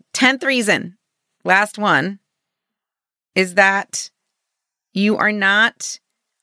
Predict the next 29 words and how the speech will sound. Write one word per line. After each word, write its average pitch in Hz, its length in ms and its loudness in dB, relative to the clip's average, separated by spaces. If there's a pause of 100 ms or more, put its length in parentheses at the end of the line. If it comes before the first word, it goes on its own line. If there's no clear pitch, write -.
(140)
willing 220 680 2
to 220 180 -2
say 180 600 0
to 202 120 -2
yourself, 156 800 0 (1300)
"I 196 480 2
don't 185 400 0 (100)
know 165 460 0 (100)
everything, 147 840 2 (1040)
and 196 800 0 (160)
that's 156 320 0
okay." 160 540 -2 (1120)
Sometimes 311 500 0
when 208 120 4
we 185 100 2
set 165 240 0
a 170 60 0
goal, 156 260 0
we 170 100 -2
think 165 220 -6
we 175 100 2
need 165 180 2
to 175 120 0
know 156 420 2
all 147 160 2
the 156 100 -2
parts 151 380 0
of 214 100 -4
it. 247 240 2